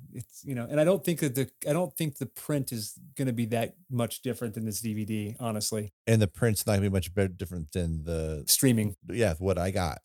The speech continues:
Speaker 2: Yeah,
Speaker 1: Right.
Speaker 2: same thing.
Speaker 1: I mean, somebody just needs to do this. I don't know who I have to talk to at Shout Factory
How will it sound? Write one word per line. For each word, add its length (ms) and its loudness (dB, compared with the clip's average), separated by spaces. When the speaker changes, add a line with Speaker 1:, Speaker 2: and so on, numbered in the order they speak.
Speaker 2:
Yeah, 180 -2
Speaker 1:
Right. 180 -2
Speaker 2:
same 200 -2
thing. 260 -6
Speaker 1:
I 40 -4
mean, 220 -2
somebody 460 4
just 400 -6
needs 500 -2
to 100 -6
do 200 -4
this. 260 -6
I 80 -2
don't 140 -2
know 180 -2
who 160 0
I 80 4
have 200 0
to 80 -10
talk 360 0
to 240 2
at 100 -2
Shout 300 -2
Factory 540 2